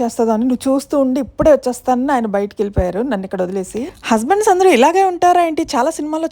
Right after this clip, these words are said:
చూస్తుంటాం కదా. ఏదో ఒక వస్తువు కొనే తీరాలని డిసైడ్ అయ్యి వచ్చాను నేను ఇక్కడికి. "లాస్ట్ మంత్ కదా నువ్వు బ్లాక్ బీడ్స్ తీసుకున్నావు, మళ్ళీ ఎందుకు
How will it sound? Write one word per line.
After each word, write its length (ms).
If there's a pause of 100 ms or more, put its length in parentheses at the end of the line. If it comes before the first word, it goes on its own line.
చూస్తుంటాం 460
కదా. 420
ఏదో 240
ఒక 120
వస్తువు 360
కొనే 220
తీరాలని 420
డిసైడ్ 420
అయ్యి 100
వచ్చాను 280
నేను 140
ఇక్కడికి. 340 (260)
"లాస్ట్ 280
మంత్ 200
కదా 200
నువ్వు 120
బ్లాక్ 200
బీడ్స్ 200
తీసుకున్నావు, 380
మళ్ళీ 380
ఎందుకు 260